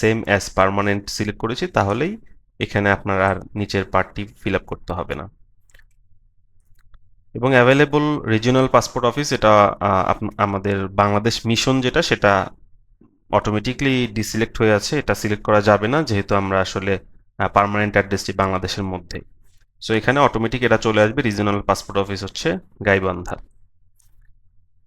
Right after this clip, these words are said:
আচ্ছা, save and conti-, continue-তে দিলেই নেক্সট স্টেপে চলে যাবে, যেটা হচ্ছে আইডি ডকুমেন্টস।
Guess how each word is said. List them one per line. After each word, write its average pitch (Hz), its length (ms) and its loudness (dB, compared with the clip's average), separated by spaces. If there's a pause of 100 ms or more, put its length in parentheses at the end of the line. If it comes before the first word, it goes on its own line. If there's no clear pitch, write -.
(180)
আচ্ছা, - 360 -8 (160)
save 135 240 4
and 151 80 2
conti-, 139 440 0 (120)
continue-তে 135 500 -2
দিলেই 131 320 -2
নেক্সট 117 360 -2
স্টেপে 120 400 -2
চলে 117 220 -2
যাবে, 117 260 0
যেটা 110 260 -2
হচ্ছে 101 220 -4
আইডি 110 300 2
ডকুমেন্টস। 113 800 -4